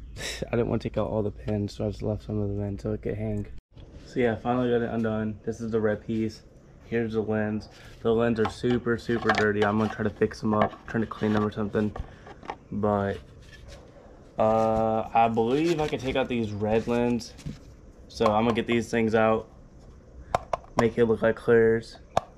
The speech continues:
So I think all it's held on by are these two clips,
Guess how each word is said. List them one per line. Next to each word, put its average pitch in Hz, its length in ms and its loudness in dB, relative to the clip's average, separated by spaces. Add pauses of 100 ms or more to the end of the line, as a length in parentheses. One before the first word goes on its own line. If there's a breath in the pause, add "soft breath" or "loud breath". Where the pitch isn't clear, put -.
(500 loud breath)
So 107 640 2
I 110 140 2
think 180 520 0 (280)
all 135 240 4
it's 139 80 -2
held 127 260 2
on 131 220 2
by 131 180 6
are 120 140 8
these 113 220 0
two 131 260 -4
clips, - 520 2